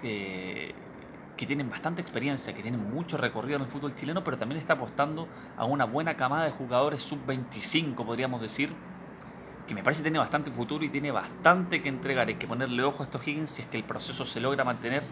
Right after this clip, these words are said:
y si es que mejoran los resultados, porque si no, todo se va a ver empañado por, eh, por lo que muestra en cancha. Como dije, trece goles recibidos y los vamos a desglosar, porque son, eh, tres goles recibidos desde corners.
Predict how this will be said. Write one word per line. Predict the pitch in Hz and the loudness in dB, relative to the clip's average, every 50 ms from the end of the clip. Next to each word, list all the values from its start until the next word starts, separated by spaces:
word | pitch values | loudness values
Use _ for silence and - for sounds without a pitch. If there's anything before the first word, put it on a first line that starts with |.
| - - - - - - | -10 -12 -12 -12 -8 -6
y | 123 | -2
si | - - 120 | 0 0 0
es | - | 0
que | - - | -2 -2
mejoran | 110 - - 135 123 | -2 0 0 0 0
los | 113 113 113 | 0 -2 -4
resultados, | 110 - - 117 98 - 170 165 147 - | -4 -4 -4 -2 0 4 6 6 6 4
porque | - 113 - 113 104 | 2 -4 -4 -4 -4
si | - - 107 | -4 -2 0
no, | 120 131 139 135 - - - - - - - - - - - - - - - - | 2 2 2 0 -2 -10 -14 -14 -14 -12 -12 -12 -12 -12 -14 -14 -14 -12 -6 -2
todo | 131 127 131 | 2 2 2
se | 95 104 | 2 4
va | 104 | 4
a | 110 | 4
ver | 117 113 | 4 2
empañado | 110 92 98 101 107 117 120 117 - | 0 -2 -4 -2 2 4 4 4 4
por, | - 117 120 117 - - - - - - - - - - - | 2 0 -2 -2 -4 -12 -14 -14 -14 -14 -14 -16 -14 -10 -6
eh, | 101 95 92 90 90 87 90 92 90 - - - - - - - - - - - - - - - | -6 -4 -4 -4 -4 -6 -8 -10 -12 -14 -16 -18 -20 -20 -20 -20 -20 -20 -20 -20 -20 -20 -16 -10
por | - 98 | -8 -6
lo | 98 98 | -6 -6
que | 107 | -4
muestra | 101 107 - 120 | -6 -4 -2 -2
en | 110 107 | 0 2
cancha. | 127 110 92 98 90 - - - - - - - - - - - - - - - - - - - - - - - - - - - - - | 2 2 0 -2 -8 -10 -10 -14 -14 -12 -12 -12 -12 -12 -12 -12 -12 -14 -14 -14 -14 -16 -16 -18 -20 -20 -20 -20 -20 -20 -20 -20 -10 -2
Como | - 165 175 196 | 2 6 8 8
dije, | 208 - - 151 | 8 6 4 2
trece | 151 - 208 247 220 - 202 | 0 2 0 2 2 2 4
goles | 185 220 220 214 185 | 4 4 6 6 4
recibidos | 175 180 170 - - 185 196 214 240 247 233 - - - | 2 2 2 2 0 0 -2 0 -2 -2 -2 -4 -4 -4
y | - | 0
los | 147 135 | 0 2
vamos | 139 147 151 139 127 | 4 2 2 2 2
a | 127 | 2
desglosar, | 117 107 110 113 110 - - 131 117 - - | 2 2 0 -2 2 4 6 6 6 4 2
porque | - 110 110 - 113 | -4 -4 -4 -2 -2
son, | - - - 143 147 156 - - - - | -2 2 2 2 2 0 -6 -10 -10 -8
eh, | - 110 104 101 101 98 98 - | -6 -4 -4 -4 -4 -6 -6 -4
tres | - 160 180 | -2 0 0
goles | 170 190 196 190 165 143 | 2 2 2 0 0 -2
recibidos | 135 123 - - 120 139 160 165 165 170 170 - - - - - - - - - - - - - - - - - - - | -2 -2 -2 0 2 2 2 2 2 0 -2 -6 -10 -12 -14 -18 -20 -20 -20 -20 -18 -14 -12 -10 -10 -12 -14 -12 -4 -2
desde | 135 117 - 107 107 - | -2 -2 0 -2 -4 2
corners. | - 151 190 175 131 110 101 98 - - - - | 6 8 8 8 6 2 -4 -4 -8 -10 -16 -18